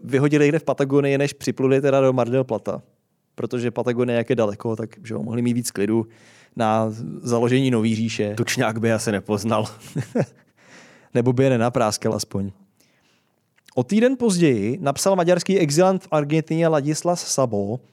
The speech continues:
Speaker 1: do místních novin podrobný popis toho, jak údajně Hitler a jeho doprovod unikli z Německa.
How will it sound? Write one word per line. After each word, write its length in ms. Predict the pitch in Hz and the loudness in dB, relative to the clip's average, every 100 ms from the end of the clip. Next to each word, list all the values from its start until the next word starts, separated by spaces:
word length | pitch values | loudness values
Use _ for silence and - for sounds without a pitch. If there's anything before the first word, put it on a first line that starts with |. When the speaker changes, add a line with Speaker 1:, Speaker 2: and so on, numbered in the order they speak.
| - | -4
Speaker 1:
do 100 | 127 | -2
místních 400 | 147 160 233 196 | 0 -2 -4 0
novin 260 | 160 175 185 | 2 2 0
podrobný 400 | 165 165 170 180 | 0 0 0 0
popis 320 | 170 185 - | 0 -2 -2
toho, 360 | 135 110 117 131 _ - | -2 0 -2 -4 _ -4
jak 240 | 143 156 - _ | -2 -2 -8 _
údajně 480 | 143 147 165 165 170 | 0 2 2 2 0
Hitler 360 | 160 - 156 156 | -2 2 0 2
a 60 | 156 | 0
jeho 140 | 160 | 0
doprovod 380 | 156 147 143 156 | -2 -2 -4 -6
unikli 340 | 139 143 - 147 | -10 -8 -4 -2
z 40 | |
Německa. 460 | 120 120 127 - | 0 -2 -4 -8